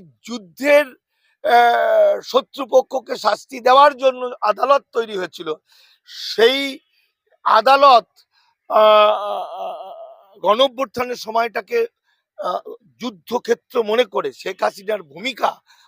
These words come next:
আওয়ামী লীগের ভূমিকা যেন জনগণের বিরুদ্ধে যুদ্ধ ঘোষণা করেছে, সেইভাবে যুদ্ধ অপরাধী হিসাবেই পানিশমেন্টটা দিয়েছে। এখন সময় বলবে, মানুষ বলবে, বাংলাদেশের মানুষ বলবে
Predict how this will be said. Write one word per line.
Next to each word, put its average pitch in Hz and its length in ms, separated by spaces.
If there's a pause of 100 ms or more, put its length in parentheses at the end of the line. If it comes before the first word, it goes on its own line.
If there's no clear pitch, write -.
(120)
আওয়ামী 196 260
লীগের 220 300
ভূমিকা 208 480 (460)
যেন 220 200
জনগণের 269 600 (560)
বিরুদ্ধে 254 420
যুদ্ধ 220 340
ঘোষণা 202 380
করেছে, 240 420 (380)
সেইভাবে 214 380
যুদ্ধ 185 380 (180)
অপরাধী 208 460
হিসাবেই 220 400 (440)
পানিশমেন্টটা 202 600
দিয়েছে। 220 460 (360)
এখন 220 220
সময় 277 440
বলবে, 226 340 (760)
মানুষ 254 420
বলবে, 202 340 (440)
বাংলাদেশের 254 580
মানুষ 190 320
বলবে 170 340